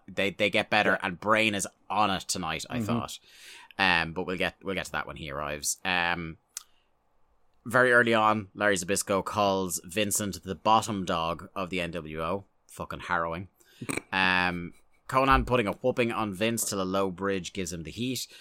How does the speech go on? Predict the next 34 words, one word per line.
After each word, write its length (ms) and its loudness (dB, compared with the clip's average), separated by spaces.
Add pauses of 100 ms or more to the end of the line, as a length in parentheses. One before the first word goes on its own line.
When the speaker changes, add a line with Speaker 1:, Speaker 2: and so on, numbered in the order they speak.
(180)
Speaker 1:
Uh, 280 0
crowd 400 4
having 480 4
none 480 2
of 340 -2
Vincent 640 -2
with 180 -4
the 100 -4
heat. 460 -4
They're 240 2
just 260 -4
there. 220 2 (100)
They 160 -4
don't 220 4
believe 300 0
for 100 0
a 80 2
single 300 -2
second 480 -4
that, 220 -4
that 120 -4
Conan's 460 -6
in 100 -10
peril. 420 0 (480)
Uh, 340 2 (340)
Vince 320 2
goes 240 4
to 60 0
do 120 4
that 180 4
kind 280 2
of, 120 -2
like, 420 0 (840)
sweeping, 1300 -2